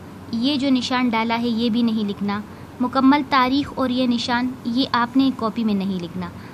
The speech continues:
अब अलकाब है, अलकाब भी नहीं लिखना और ये निशान नहीं डालना। अब यहाँ पर आदाब है, ये नहीं लिखना और ये निशान नहीं डालना। अब यहाँ पर जो ये पूरा निशान है, ये भी नहीं डालना और नफ्स मजमून भी नहीं लिखना। ये सिर्फ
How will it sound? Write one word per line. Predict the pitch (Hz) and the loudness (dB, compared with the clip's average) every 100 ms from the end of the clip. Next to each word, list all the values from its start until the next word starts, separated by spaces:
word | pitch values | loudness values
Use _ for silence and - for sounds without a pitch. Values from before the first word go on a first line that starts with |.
| - | -4
अब | - 269 - | 0 0 0
अलकाब | 247 240 269 294 | -2 2 4 4
है, | 247 262 247 - | 4 -2 -4 -4
अलकाब | 233 240 269 277 | -4 0 2 2
भी | 240 277 | 4 4
नहीं | 233 240 | 4 2
लिखना | 233 233 269 | 0 2 2
और | 254 | 2
ये | 233 | 2
निशान | 220 214 220 208 | 0 0 0 0
नहीं | 190 196 | 0 -2
डालना। | 175 180 175 180 - - - | -2 -4 -6 -10 -12 -16 -4
अब | 262 240 | 0 2
यहाँ | 254 285 | 4 4
पर | 294 311 | 2 0
आदाब | - 214 202 208 226 233 | 4 4 6 6 6 4
है, | 240 233 - - | -2 -4 -8 -2
ये | 226 277 | 2 6
नहीं | 269 262 | 6 6
लिखना | 247 226 240 254 254 - - | 2 0 -2 -2 -6 -16 -6
और | 240 226 | -2 2
ये | 262 | 4
निशान | 247 226 233 220 | 4 2 0 0
नहीं | 196 190 180 | 0 -2 -4
डालना। | 175 175 175 - - - - - | -4 -4 -4 -6 -12 -14 -10 -2
अब | 311 - | -2 2
यहाँ | 262 277 359 | 2 4 2
पर | 359 359 | 2 0
जो | 269 | 2
ये | 254 247 | 2 2
पूरा | 269 302 339 359 359 | 0 0 2 2 4
निशान | 277 233 247 247 262 | 4 4 2 2 4
है, | 294 | 2
ये | 240 220 | 2 2
भी | 240 | 4
नहीं | 277 285 285 | 4 4 4
डालना | 311 320 339 | 4 4 2
और | - - 294 | 0 0 2
नफ्स | 285 285 - | 2 2 0
मजमून | 311 262 220 254 302 285 | 4 4 6 6 8 6
भी | 220 | 2
नहीं | 185 185 | 0 -2
लिखना। | 185 - - - - - - - | -4 -6 -10 -12 -14 -16 -14 2
ये | 262 381 | 4 4
सिर्फ | - 285 294 | 0 -2 0